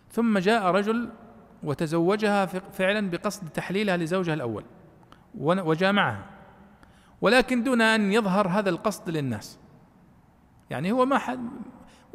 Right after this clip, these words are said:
ما الذي يدري القاضي أو ما الذي يدري الأولياء أو ما الذي يدري أن هذا الرجل يقوم بهذا العمل خدمة للزوج الأول؟ هل يستطيع أحد أن يؤكد ذلك؟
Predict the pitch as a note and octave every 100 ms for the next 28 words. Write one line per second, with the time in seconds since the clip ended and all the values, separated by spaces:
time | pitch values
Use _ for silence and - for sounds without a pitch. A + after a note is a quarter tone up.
0 | G#4+ G#3 B3 C4 B3 G#3+ F#3+ G#3+ F#3 D#3+
1 | C#3 B2+ B2 - F3 G#3+ A3+ G#3 F#3+ F#3+
2 | F3+ E3+ E3 - D#3+ D#3+ D#3 D3 C3+ B2
3 | F3+ F#3 G3+ F#3+ F3+ F#3+ G3+ A3 A3 F#3
4 | F#3 G#3 G3+ F3 F3+ F3 D3+ E3+ F3 G#3+
5 | F3+ F3+ G3 F3+ G3+ A#3 B3+ - - -
6 | - - - G#3+ G3+ F#3 F3 F3+ G3 D#3+
7 | C3 A#2 G#2+ - - - - - - -
8 | - _ _ _ _ _ _ - F3 G#3
9 | - G3+ A3 G3+ G#3+ G3+ G3 G3+ G3+ F#3
10 | G3 A3+ F3+